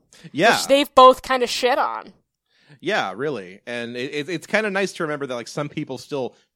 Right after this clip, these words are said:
Speaker 1: just want to come here because of what this country purports to mean to people, you know?
Speaker 2: Mm-hmm.
Speaker 1: Like, this, this co-, America is supposed to be,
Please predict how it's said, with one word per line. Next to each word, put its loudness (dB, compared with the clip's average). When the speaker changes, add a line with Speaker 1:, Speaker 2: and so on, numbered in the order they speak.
Speaker 1:
just -6
want -6
to -10
come -8
here -8
because -8
of -12
what -10
this -20
country -14
purports -10
to -14
mean -12
to -20
people, -20
you -20
know? -18
Speaker 2:
Mm-hmm. -20
Speaker 1:
Like, -10
this, -10
this -12
co-, -6
America -4
is -4
supposed -6
to -12
be, -10